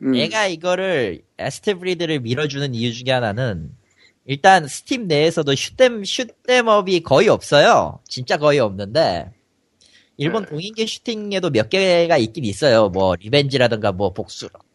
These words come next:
Speaker 2: 뭐라든가 방-, 한계키라든가 그런 게 있는데 반격이라든가 그런 시리즈가 있는데 하나같이 그 뭐라고 해야 되지? 보는 맛이 그렇게 좋지 않아요, 썩.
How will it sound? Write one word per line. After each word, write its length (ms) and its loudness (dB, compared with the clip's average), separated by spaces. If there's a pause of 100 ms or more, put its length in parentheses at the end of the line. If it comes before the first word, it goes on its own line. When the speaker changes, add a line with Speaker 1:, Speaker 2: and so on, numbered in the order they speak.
(140)
Speaker 2:
뭐라든가 480 0
방-, 220 0
한계키라든가 800 0
그런 220 0
게 80 -2
있는데 320 -4
반격이라든가 760 2
그런 200 -4
시리즈가 440 0
있는데 600 -2 (680)
하나같이 760 2
그 100 -8 (140)
뭐라고 340 4
해야 100 6
되지? 320 -2 (3000)
보는 400 6
맛이 280 2
그렇게 260 -2
좋지 360 -4
않아요, 340 -2
썩. 300 -6